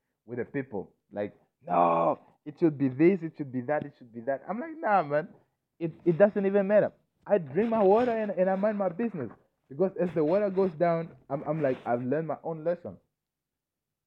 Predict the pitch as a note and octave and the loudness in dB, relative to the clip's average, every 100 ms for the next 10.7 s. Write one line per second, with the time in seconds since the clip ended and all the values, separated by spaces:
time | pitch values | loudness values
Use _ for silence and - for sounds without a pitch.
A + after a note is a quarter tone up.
0 | _ _ _ _ _ _ _ _ _ _ | _ _ _ _ _ _ _ _ _ _
1 | _ _ _ - - - - - _ _ | _ _ _ -20 -20 -20 -20 -20 _ _
2 | _ _ _ _ _ _ _ _ - - | _ _ _ _ _ _ _ _ -20 -20
3 | _ - - - - - - C3 C#3 E3 | _ -20 -20 -18 -18 -20 -8 -6 -2 0
4 | D3+ - B2 B2+ D3 C3 B2+ D#3 A#2 - | 0 0 -2 -2 0 0 -2 -2 -4 -8
5 | _ _ - B2 - _ _ _ _ _ | _ _ -8 -8 -10 _ _ _ _ _
6 | _ _ - - - - B2+ B2 G2+ A#2+ | _ _ -20 -20 -20 0 2 2 0 -4
7 | B2 A#2+ A2+ - B2+ B2 C#3+ - B2+ E3+ | -4 -4 -6 -6 -4 0 -2 -2 -4 -2
8 | C#3+ _ A#2 A#2+ A#2+ C#3+ G#2 - _ _ | -4 _ -8 -8 -8 -8 -8 -14 _ _
9 | _ _ - D#3 E3 F3 D#3 D#3+ E3+ B2+ | _ _ -2 0 0 4 6 4 2 -6
10 | A2+ B2 D3 D3+ C#3+ C#3 C3+ | -6 -2 -2 0 -4 -4 -8